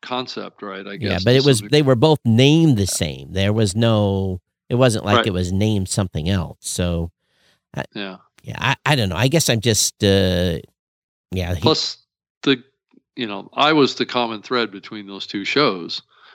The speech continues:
Speaker 1: uh, as the host and
Speaker 2: Oh,
Speaker 1: the
Speaker 2: that's
Speaker 1: co-host
Speaker 2: true.
Speaker 1: o-, o-, over here, which maybe, maybe there's a little bit of a clue to how that might work. Also, especially in a network type of situation, right, where you may have crossover.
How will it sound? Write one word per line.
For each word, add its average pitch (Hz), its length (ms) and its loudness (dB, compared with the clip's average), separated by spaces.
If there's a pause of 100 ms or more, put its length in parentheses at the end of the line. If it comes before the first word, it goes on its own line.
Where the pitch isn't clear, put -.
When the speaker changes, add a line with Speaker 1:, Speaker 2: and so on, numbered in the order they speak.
(360)
Speaker 1:
uh, 98 320 -4
as 101 160 -6
the 107 100 -4
host - 540 -4 (160)
and 117 100 -8
Speaker 2:
Oh, 107 60 4
Speaker 1:
the 101 80 4
Speaker 2:
that's 101 60 2
Speaker 1:
co-host 110 320 2
Speaker 2:
true. 104 300 0 (420)
Speaker 1:
o-, 127 100 2
o-, 101 100 2
over 104 200 0
here, 131 240 4
which 104 240 -4
maybe, 120 480 -4 (520)
maybe 151 240 4
there's 131 300 0
a 135 60 -2
little 135 160 0
bit 131 180 2
of 110 80 -8
a 113 100 -4
clue 127 600 -4
to 104 180 -8
how 104 160 -4
that 104 180 -6
might 101 220 -10
work. 104 340 -8 (960)
Also, 117 420 2
especially 117 400 -4
in 98 100 -10
a 95 60 -12
network 107 580 -10
type 101 240 0
of 92 340 -4
situation, 95 880 -4 (100)
right, 101 220 2 (220)
where 113 160 4
you 104 140 6
may 107 200 2
have 101 320 0
crossover. 98 680 -2